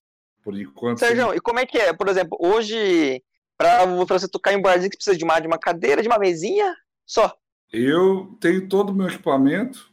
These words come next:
Speaker 1: né? Na verdade, eu
Speaker 2: Aham.
Speaker 1: comecei a tocar lá em dois mil e dezesseis, é, porque eu meti a cara e comprei as, meus equipamentos, né? Que era caro pra caramba, na época paguei cinco, seis contos.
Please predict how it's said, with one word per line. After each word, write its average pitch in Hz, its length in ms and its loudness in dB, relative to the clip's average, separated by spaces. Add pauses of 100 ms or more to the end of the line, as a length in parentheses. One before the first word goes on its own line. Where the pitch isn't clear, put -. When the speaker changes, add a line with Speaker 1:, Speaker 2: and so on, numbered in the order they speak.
Speaker 1:
né? 117 260 -8
Na 135 120 2
verdade, 139 520 2
eu - 60 0
Speaker 2:
Aham. 139 160 0
Speaker 1:
comecei - 340 -14 (100)
a - 40 -20
tocar 135 720 -4 (500)
lá 147 360 2
em 208 80 -4
dois 170 300 0
mil 151 220 -6
e 143 360 -6
dezesseis, 135 1000 -6 (440)
é, 131 200 -2
porque 135 280 -6
eu 165 320 0
meti 151 300 -2
a 160 80 4
cara 175 280 2
e 151 60 -6
comprei 180 480 0
as, 170 200 -4
meus 151 260 -6
equipamentos, 151 720 -6
né? 107 320 -12
Que - 80 -10
era 104 200 -6 (140)
caro 143 300 2
pra 127 100 -4
caramba, 139 480 -2
na 127 200 -2
época 135 200 -8
paguei 113 380 -2
cinco, 120 500 -6
seis 107 300 -8
contos. 165 480 -10